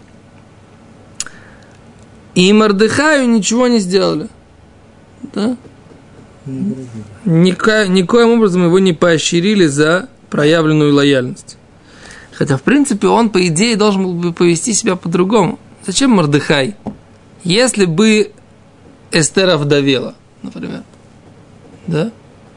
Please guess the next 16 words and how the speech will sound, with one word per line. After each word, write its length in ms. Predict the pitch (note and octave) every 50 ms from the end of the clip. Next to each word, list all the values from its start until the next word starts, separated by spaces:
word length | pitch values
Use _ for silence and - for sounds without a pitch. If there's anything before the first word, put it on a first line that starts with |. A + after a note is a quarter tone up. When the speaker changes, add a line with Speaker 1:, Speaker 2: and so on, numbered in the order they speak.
| - - - -
Speaker 1:
Она 220 | - - D3+ E3+ F3+
была 260 | F3+ E3+ E3 E3 D#3
бы 140 | D3 D3 C#3+
что? 340 | - - - D#3+ C3+ C#3 - - - - - - - - - - -
Speaker 2:
Цари-, 200 | B2+ B2+ A#2+ A2+ - -
царица, 260 | A#2+ A#2 B2 B2 - -
да. 240 | - C3 B2 B2 B2 - -
Speaker 1:
Царицей 600 | - - D#3 E3 F#3 F3+ C#3+ - - - G#3 G#3 - - - - - - - - - - - - -
в 120 | - -
Персии. 460 | - F3+ D#3 C3+ A#2 - - - - - - - - - - - - - - -
И 100 | - D3
она 380 | D3 D3 C#3+ D3+ E3 F#3+ G#3+ A3
могла 380 | G#3+ G3+ E3+ D#3+ E3+ F3 F3+ F3+
бы 100 | F3 D#3+
что 220 | - - F3+ E3
сделать? 420 | D3 C#3 C3+ C#3 C3 B2 C3 D3+